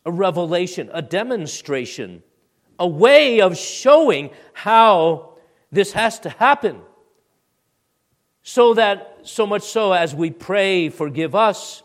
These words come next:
it's as we're forgiving others. That's the clincher here. As if, Jesus even goes on in those last verses to say,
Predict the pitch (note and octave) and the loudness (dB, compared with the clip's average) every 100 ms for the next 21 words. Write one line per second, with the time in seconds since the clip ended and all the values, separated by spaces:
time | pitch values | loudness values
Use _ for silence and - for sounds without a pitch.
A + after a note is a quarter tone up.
0 | _ _ _ - F3 - F3+ G3+ A3+ A3+ | _ _ _ -6 -6 -6 -4 0 0 0
1 | G#3+ F3+ - C#3+ D3 G3 G3 G3 F#3+ E3 | -2 -6 -16 -16 -2 2 2 2 0 -4
2 | - G3+ E3+ F3+ D#3+ D#3 G#3 A#3+ B3+ D3 | -8 -6 -2 -2 -4 -2 -2 0 -2 -4
3 | - - _ _ _ _ _ _ _ _ | -12 -18 _ _ _ _ _ _ _ _
4 | _ _ _ _ _ _ _ _ C3+ D#3+ | _ _ _ _ _ _ _ _ -4 -4
5 | D3+ - - - G3+ A3+ - G3 D#3 E3 | -6 -16 -16 -10 -8 -8 -6 -8 -6 -6
6 | B2+ F2+ _ _ _ _ _ _ _ _ | -8 -12 _ _ _ _ _ _ _ _
7 | _ _ _ _ _ _ _ _ _ _ | _ _ _ _ _ _ _ _ _ _
8 | _ _ _ _ _ _ _ _ _ _ | _ _ _ _ _ _ _ _ _ _
9 | _ _ _ _ _ _ F3+ F#3 A3+ C4+ | _ _ _ _ _ _ -6 -2 4 4
10 | - - - A#2+ F#3 C#3 C#3 - - D3 | 4 -8 -20 -12 -12 -10 -14 -16 -12 -12
11 | C3+ C3 C#3+ D#3 F3+ C4 B3+ E3+ D3+ D3 | -12 -12 -10 -6 -2 0 0 -4 -8 -8
12 | B2+ C3 D#3 D3+ D3 C3 G#3 A3 A#3+ G3 | -8 -4 -4 -4 -8 -12 -10 -10 -12 -16
13 | - F3 - E3 D#3 D3 D3+ | -16 -16 -10 -6 -4 -6 -8